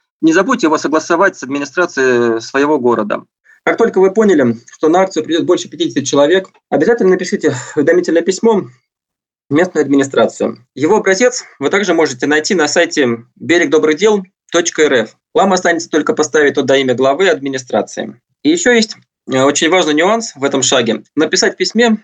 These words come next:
просьбу о вывозе мусора. Просьба об этом уже содержится в письме,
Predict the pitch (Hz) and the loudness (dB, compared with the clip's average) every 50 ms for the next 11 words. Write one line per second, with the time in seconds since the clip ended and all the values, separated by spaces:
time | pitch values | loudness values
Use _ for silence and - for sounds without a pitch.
0 | _ _ _ - 185 214 226 147 135 139 - - 139 151 202 202 196 - - 185 | _ _ _ 0 2 2 2 2 0 0 0 0 0 2 2 2 2 2 0 2
1 | 185 185 170 - - - 107 101 - - _ _ - 190 202 185 202 175 165 147 | 2 2 0 0 -2 -4 -4 -4 -4 -8 _ _ -2 0 0 0 2 0 0 0
2 | 139 135 - - _ _ - 143 190 190 185 170 160 160 160 160 156 - 185 175 | -2 -6 -12 -20 _ _ -4 -2 0 0 0 0 0 0 2 0 0 0 -2 0
3 | 185 233 226 180 156 - - 147 135 123 123 123 - - 135 - - 131 120 110 | 0 0 0 0 -4 -6 -4 -2 -2 -2 -4 -4 -6 -6 -4 -2 0 0 0 0
4 | 107 - | 0 -4